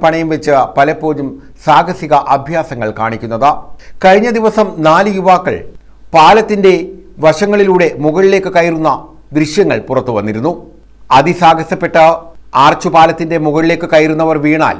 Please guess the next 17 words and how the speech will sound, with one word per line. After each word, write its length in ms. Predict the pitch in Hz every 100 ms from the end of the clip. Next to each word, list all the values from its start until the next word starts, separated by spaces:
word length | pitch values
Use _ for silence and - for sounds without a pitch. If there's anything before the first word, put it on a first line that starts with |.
| -
ഒന്നുകിൽ 380 | 123 147 151 156 156
കായലിലേക്കോ 840 | 139 160 160 156 151 151 151 - -
അല്ലെങ്കിൽ 460 | 131 147 147 143 - - 127
റോഡിലേക്കോ 680 | 139 160 180 175 170 160 151 131
ആകും 240 | 127 107 101
പതിക്കുക. 560 | 117 107 113 123 139 - - - - -
പലപ്പോഴും 580 | 185 214 220 233 233 220 -
ഇവിടെ 360 | 175 190 165 104 - - - _ 147
യുവാക്കളുടെ 680 | 165 196 202 208 196 190 185 -
അതിസാഹസികമായ 1000 | 156 196 190 202 190 190 190 185 175 175 170 156 - - - -
പ്രവർത്തനങ്ങൾ 520 | 160 165 175 180 175 165
നടക്കാറുണ്ടെന്ന് 680 | 151 156 165 180 165 156 139 95 120
നാട്ടുകാർ 380 | 139 160 139 110 98
പറയുന്നു. 320 | 107 117 165 - - _ - - 135
ഇത് 100 | 151
സംബന്ധിച്ച് 540 | 160 151 156 151 156 131
നിരവധി 360 | 135 147 160